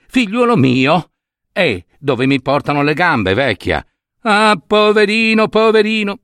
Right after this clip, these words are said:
tu non sai quel che ti aspetta. Quella lettera è un tradimento,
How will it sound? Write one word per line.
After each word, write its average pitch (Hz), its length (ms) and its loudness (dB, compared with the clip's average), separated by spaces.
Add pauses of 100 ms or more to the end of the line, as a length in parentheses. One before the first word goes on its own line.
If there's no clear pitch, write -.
(140)
tu 214 160 0
non 208 220 0
sai 202 240 -2
quel 214 240 -2
che 202 160 -2
ti 202 100 -4
aspetta. - 640 -4 (440)
Quella 190 240 2
lettera 151 560 -2
è 175 120 0
un 196 200 -2
tradimento, 214 880 -2